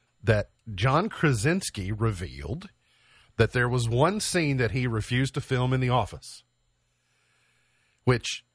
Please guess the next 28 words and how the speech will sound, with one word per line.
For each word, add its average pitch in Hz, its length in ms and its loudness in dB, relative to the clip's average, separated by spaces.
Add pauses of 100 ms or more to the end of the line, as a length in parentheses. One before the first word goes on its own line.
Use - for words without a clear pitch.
(200)
struck 147 300 4
me 131 140 -4
as 95 160 -6
odd 113 420 0
because 107 340 -2
you're 90 80 -4
like, 78 120 -8
"Well, 80 160 -4
what 127 200 -2
could 175 180 -6
they 131 120 2
have 131 180 0
wanted 120 280 -2
to 113 80 -2
film 127 440 0
in 104 80 -4
The 95 120 -4
Office?" 117 600 -4 (840)
There 107 180 4
was 120 220 0
an 107 100 -2
e-, 107 180 -4
there 113 240 0
was 107 600 0
written 139 260 -2
into 170 260 0
one 139 220 0
episode 113 720 -4